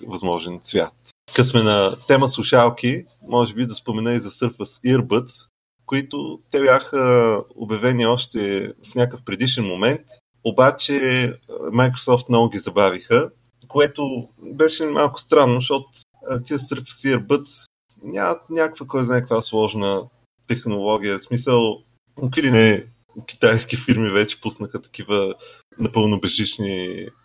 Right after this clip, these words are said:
тапи. И общо взето, а, сега това, което са обявили, е нова цена,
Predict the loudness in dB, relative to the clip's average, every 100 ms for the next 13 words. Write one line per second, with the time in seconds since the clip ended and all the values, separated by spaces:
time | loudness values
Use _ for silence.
0 | _ -20 -2 2 2 0 -6 -8 _ _
1 | _ -8 -4 0 0 0 2 2 2 -4
2 | -4 -6 -10 _ _ -2 2 2 2 -2
3 | 2 6 6 6 4 6 4 4 -2 -2
4 | -2 -4 0 0 2 0 -2 -2 2 4
5 | 4 2 -2 0 4 6 4 2 0 2
6 | 2 0 -2